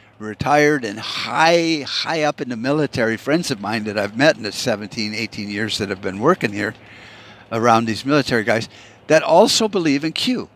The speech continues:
You know, 'cause there's, there's message boards out there saying things that are awesome.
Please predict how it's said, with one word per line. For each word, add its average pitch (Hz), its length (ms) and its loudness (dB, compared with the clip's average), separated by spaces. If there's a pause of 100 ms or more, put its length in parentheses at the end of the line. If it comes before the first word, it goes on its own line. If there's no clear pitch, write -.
(1160)
You 117 100 0
know, 110 140 2
'cause 127 280 4
there's, 135 320 4 (200)
there's 117 260 -2 (220)
message 185 420 4
boards 123 300 0
out 117 180 2
there 113 140 -6
saying 202 400 0
things 110 340 -6
that 120 160 0
are 110 120 2
awesome. 185 500 4